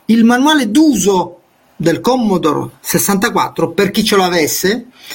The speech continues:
per chi non ce l'ha lo, lo trova su internet in P D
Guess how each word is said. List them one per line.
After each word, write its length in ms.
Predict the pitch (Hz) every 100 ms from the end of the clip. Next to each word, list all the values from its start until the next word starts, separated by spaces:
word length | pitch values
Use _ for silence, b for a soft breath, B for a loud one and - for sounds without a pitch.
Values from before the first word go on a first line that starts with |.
| B B B
per 140 | 220
chi 140 | 202 220
non 160 | 226
ce 80 | 214
l'ha 100 | 240
lo, 160 | 233 190
lo 160 | 175 175
trova 320 | 185 196 175
su 160 | 170 185
internet 480 | 190 190 175 165 160
in 80 |
P 100 | 151
D 360 | 151 165 147 127